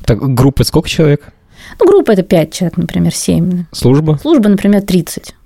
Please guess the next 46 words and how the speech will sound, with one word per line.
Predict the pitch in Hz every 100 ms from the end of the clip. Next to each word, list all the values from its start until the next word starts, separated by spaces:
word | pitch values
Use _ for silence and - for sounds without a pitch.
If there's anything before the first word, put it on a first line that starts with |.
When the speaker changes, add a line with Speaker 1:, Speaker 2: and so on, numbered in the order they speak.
| _
Speaker 1:
Ага. | 127 101 98 92 _ _ -
Speaker 2:
А |
отдел | 185 185 240
сто, | - - 170
например, | 160 160 - 165
да? | 107
Speaker 1:
Мгм. | 117 -
И | -
вот | 123
когда | - -
сто, | - 175
уже | 139 120
перестают | - 110 107 -
писать, | - -
наверное. | 101 98 - -
Speaker 2:
Некоторые | - 226 226 208 202
тоже | - 214 190
Speaker 1:
<laughs> | -
Speaker 2:
ещё | 381 392 196 185 190 - - 415
это | 415 202 214
делают, | 220 339 466 415 285
Speaker 1:
Не | 311
поощряется, | - 220 208 262 269 247
Speaker 2:
страдают, | 247 156 359 -
Speaker 1:
да? | 247
Speaker 2:
но, | 233 277 240 240 -
<laughs> | - 403
ну, | 403
это | 320 277
как-то | 269 - 226 214
времени | 240 370 285
не | 208
хватает. | 196 190 190 180 - - _ _ _
Speaker 1:
Второй, | - - 123 120
наверное, | 107
самый | 98 104
популярный | 101 104 95 95
сервис | - 95 -
Яндекса — | 139 170 - 107
почта, | 110 - - - -
ну, | 98
который | - -
на | 90
слуху. | - 95 113 - - _
Яндекс | 113 98 92 -
Почта. | - -